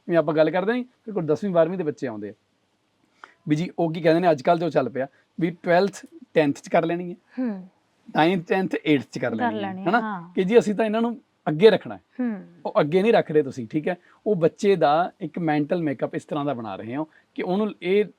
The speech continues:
Speaker 1: ਨੌਵੀਂ, ਦਸਵੀਂ, ਨੌਵੀਂ, ਦਸਵੀਂ, ਸਾਰੀ ਉਮਰ
Speaker 2: ਹਾਂ, ਕਿ ਬਿਲ-,
Speaker 1: ਹਾਂ।
Speaker 2: ਉਮਰ ਤੋਂ ਪਹਿਲਾਂ ਮੈਂ ਹਰ ਚੀਜ਼ ਅਚੀਵ
Speaker 1: ਹਰ ਚੀਜ਼
Speaker 2: ਕਰ
Speaker 1: ਅਚੀਵ
Speaker 2: ਲੂੰਗਾ।
Speaker 1: ਕਰ ਲਾਂ,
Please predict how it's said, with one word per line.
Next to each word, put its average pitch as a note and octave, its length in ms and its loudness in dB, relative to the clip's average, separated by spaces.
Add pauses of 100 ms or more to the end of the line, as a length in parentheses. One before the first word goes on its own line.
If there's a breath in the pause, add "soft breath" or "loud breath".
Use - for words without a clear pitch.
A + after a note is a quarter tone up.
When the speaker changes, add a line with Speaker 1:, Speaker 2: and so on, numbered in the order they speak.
Speaker 1:
ਨੌਵੀਂ, D#3+ 340 0
ਦਸਵੀਂ, A#3 280 2
ਨੌਵੀਂ, D3+ 240 -4
ਦਸਵੀਂ, F3+ 240 -6 (160)
ਸਾਰੀ D#3+ 200 -2
ਉਮਰ F#3 200 0
Speaker 2:
ਹਾਂ, B3+ 220 2
ਕਿ D4+ 140 -6
ਬਿਲ-, C4+ 260 -4
Speaker 1:
ਹਾਂ। D4 200 2
Speaker 2:
ਉਮਰ D#4 160 4
ਤੋਂ E4 140 -2
ਪਹਿਲਾਂ D#4 260 0
ਮੈਂ E4+ 120 -2
ਹਰ D4+ 200 2
ਚੀਜ਼ D4+ 280 -2
ਅਚੀਵ C#4 260 0
Speaker 1:
ਹਰ D#4 60 6
ਚੀਜ਼ - 100 4
Speaker 2:
ਕਰ A#3+ 120 8
Speaker 1:
ਅਚੀਵ F#3+ 200 4
Speaker 2:
ਲੂੰਗਾ। A#2+ 200 -2
Speaker 1:
ਕਰ G2 60 -12
ਲਾਂ, F#2+ 140 -12